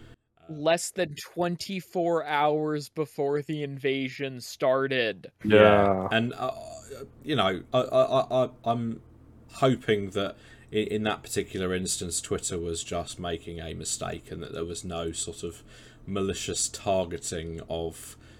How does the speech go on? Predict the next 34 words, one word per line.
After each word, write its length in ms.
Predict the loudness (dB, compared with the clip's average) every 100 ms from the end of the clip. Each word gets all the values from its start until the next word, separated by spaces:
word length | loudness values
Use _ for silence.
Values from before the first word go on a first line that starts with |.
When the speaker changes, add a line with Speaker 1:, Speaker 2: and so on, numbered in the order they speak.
| -18
Speaker 2:
said 280 | -8 -4 -2
account, 600 | -4 -8 -8 -8 -8 -8 -8
um, 420 | -6 -6 -6 -10 -14 -14
particularly 640 | -6 -2 -2 -2 -4 -4 -4 -14 -20 -14
with 320 | -4 -4 -4 -8
the 80 |
way 300 | -4 -4 -4
that 200 | -4 -8
things 320 | -4 -4 -4 -4
worked 320 | -4 -4 -4
out 200 | -4 -4
and 100 | -6
the 60 |
timing 560 | -10 -4 -2 -2 -4 -6
of 80 | -8
everything 460 | -8 -10 -10 -10
that 120 | -10 -8
happened. 600 | -10 -8 -10 -10 -12 -16 -18 -20 -20 -6
Um, 400 | -2 0 -2 -8 -16 -20 -20 -20 -10 2
that 220 | 2 2
said, 360 | 0 2 2
it, 220 | 0 -2 0
it 140 | 2
is 160 | 4 2
something 440 | 0 -2 -4 -4
that 120 | -4
unfortunately 540 | -4 -4 -6 -6 -6 -6
we 80 | -4
do 220 | -4 -2
see 260 | -2 -2
as 160 | -2 -6
a 40 |
community, 680 | -10 -8 -6 -6 -4 -4 -6 -10 -20 -20 -6
um, 420 | -2 -2 -4 -10